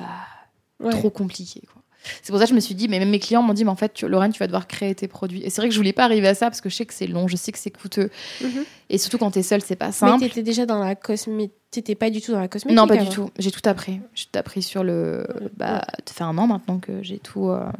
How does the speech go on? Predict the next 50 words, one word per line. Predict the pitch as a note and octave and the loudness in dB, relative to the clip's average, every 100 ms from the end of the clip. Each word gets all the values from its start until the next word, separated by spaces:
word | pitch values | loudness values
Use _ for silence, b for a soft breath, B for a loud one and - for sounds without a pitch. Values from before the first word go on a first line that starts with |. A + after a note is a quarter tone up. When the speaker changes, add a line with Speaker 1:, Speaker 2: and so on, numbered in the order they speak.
| G#3 - | -12 -8
Speaker 2:
appris | F3+ - F#3+ | -6 -4 -2
un | F3+ | -2
petit | F3+ - | -4 -6
peu, | G3 F#3+ | -2 0
bah, | F3+ F3 F3+ | 2 0 0
surtout | - - | -2 0
avec | F#3+ F#3+ | 0 2
la | |
personne | F3+ F3+ F#3+ | 0 2 2
aussi | F#3 F#3 | 0 -2
qui | - | 4
m'aide, | A#3+ A#3+ F#3+ | 6 6 4
hein, | F#3 | 0
qui | F3+ | -2
a, | F3+ - | -4 -6
qui | F#3 | -6
a | |
vraiment | F#3+ F#3 F#3+ | 0 2 2
un | |
diplôme | F#3 F3+ F#3+ F#3 | 0 0 0 0
dans | F3 | -2
ces, | - F3+ - B B B B B B B B B B | -4 -8 -10 B B B B B B B B B B
enfin, | G3 F3 D#3+ | 4 6 6
la | E3 | 4
chimiste, | - G#3+ A#3 - - | 4 4 4 0 -8
quoi, | F#3+ G3 A#3+ | -8 -6 -4
Speaker 1:
Ouais. | A#3 A#3+ | -2 -2
Speaker 2:
qui | G3 | -2
m'aide | F#3+ G3 F#3 F3+ | 0 0 -2 -4
dans | F#3 | -6
cette, | F3+ F#3 - | -8 -8 -6
euh, | F#3+ G3 | -6 -6
partie-là. | - G#3 - - G3+ G#3 D4+ B B B B G3+ - | -8 -10 -6 -2 0 0 -4 B B B B -16 -6
Mais, | G3 G3+ G#3+ A3 | 0 4 4 4
euh, | G3 F#3 F3+ F3 F3 F3 F3 E3+ - - | 4 4 4 2 0 -2 -4 -8 -12 -8
c'est | - C#4+ | 2 2
vrai | |
que | - | 6
mon | A#3+ G#3+ | 6 8
rêve, | G#3+ G#3 B3 G3 | 6 6 4 -2
si | - - | -12 -10
je | F3+ | -8
peux | |
parler | F3+ F#3+ F#3+ | -6 -4 -2
en | F#3 | -4
termes | F#3 F3+ | -4 -2
de | F3 | -2
rêve, | E3+ F3+ F#3+ - | -2 -4 -4 -8
Speaker 1:
Mhm. | B3 A#3 A4+ - | -8 -6 -8 -2
Speaker 2:
euh, | G3 F#3 F#3 F#3 F#3 F#3+ F#3 | 2 2 2 0 -2 -2 -4